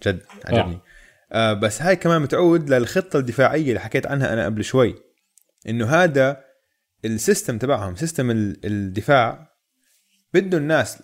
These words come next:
Speaker 1: عشان هيك ما بيسوي سويتشنج على السكرينز، بده الناس، بده الخصم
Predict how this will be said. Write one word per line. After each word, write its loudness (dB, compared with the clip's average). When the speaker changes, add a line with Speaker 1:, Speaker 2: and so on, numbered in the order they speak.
Speaker 1:
عشان -4
هيك 0
ما 2
بيسوي 2
سويتشنج -4
على -6
السكرينز، -4
بده 0
الناس، -4
بده 2
الخصم 0